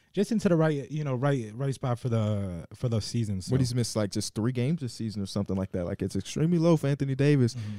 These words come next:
Speaker 2: Darvin Ham deserves a lot of love. He deserves a lot of love for the stuff that's going on in Laker Nation right now. We know we start, y'all started off the season where y'all were one of the top defensive basketball, but the offense the worst of all time. And then y'all failed. Remember, y'all had dropped to, like, twenty-fourth in, like, a two-week span where y'all went on that five-game losing streak.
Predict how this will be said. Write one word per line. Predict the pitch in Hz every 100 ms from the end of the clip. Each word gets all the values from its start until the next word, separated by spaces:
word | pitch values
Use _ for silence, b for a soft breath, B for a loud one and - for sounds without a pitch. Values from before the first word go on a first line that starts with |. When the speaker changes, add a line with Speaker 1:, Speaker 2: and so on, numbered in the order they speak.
| -
Speaker 2:
Darvin | - 143 190
Ham | 175 185
deserves | 180 160 160 147
a |
lot | 135 151
of | 147
love. | 139 160 143 - - _ _ _
He | -
deserves | 143 147 147
a | 135
lot | 127 139
of |
love | 135 135 135 127
for |
the | 123
stuff | 117 127 123
that's | 123 110
going | 123 123 123
on | 120 120
in | 113
Laker | 123 120
Nation | 117 120 117 120
right | 110 104
now. | 107 110 b b
We | 127
know | 131
we | 123
start, | 127 131 120
y'all | 131 127
started | - 127 127
off | 120
the | 131
season | - 127 113 117
where | 110 110
y'all | 113
were | 113
one | 120 117
of |
the | 107
top | - 123 113
defensive | 123 117 117 113
basketball, | 113 113 - 113 113
but | 107
the | 117
offense | 113 123 -
the | 110
worst | 117 117
of | 113
all | 110
time. | 107 123 120 120 B B
And | -
then | 131
y'all | 123 107
failed. | - 156 170 120
Remember, | 139 127
y'all | 143 240
had | 131
dropped | 131 151 -
to, | 123
like, | 101
twenty-fourth | - - 135 135 - 147 151 120 113
in, |
like, | 117 107
a |
two-week | - 147 131 123
span | - 135 135
where | 120
y'all | 117 117
went | 117
on | 113
that | 107
five-game | - 127 120 110 113 117
losing | 156 123
streak. | - 131 123